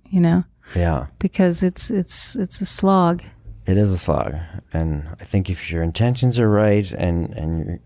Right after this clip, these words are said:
Speaker 2: you know.
Speaker 1: Yes, motivation. What's your motivation?
Speaker 2: Yeah.
Speaker 1: Mm-hmm.
Speaker 2: I think eventually something good is gonna happen.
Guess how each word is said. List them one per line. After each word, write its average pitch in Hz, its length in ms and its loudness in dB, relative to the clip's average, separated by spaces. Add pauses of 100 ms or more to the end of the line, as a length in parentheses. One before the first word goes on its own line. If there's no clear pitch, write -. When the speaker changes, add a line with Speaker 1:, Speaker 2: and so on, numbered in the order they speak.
(360)
Speaker 2:
you 87 120 -2
know. 82 240 -2
Speaker 1:
Yes, - 600 -10
motivation. 165 1000 -2
What's 165 280 -6
your 175 80 -4
motivation? 160 680 -4
Speaker 2:
Yeah. 101 500 0 (140)
Speaker 1:
Mm-hmm. 175 180 2
Speaker 2:
I 92 100 0
think 101 160 0
eventually 87 720 0 (300)
something 82 420 -2
good 78 160 0
is 71 120 -4
gonna 73 200 -4
happen. 73 380 -8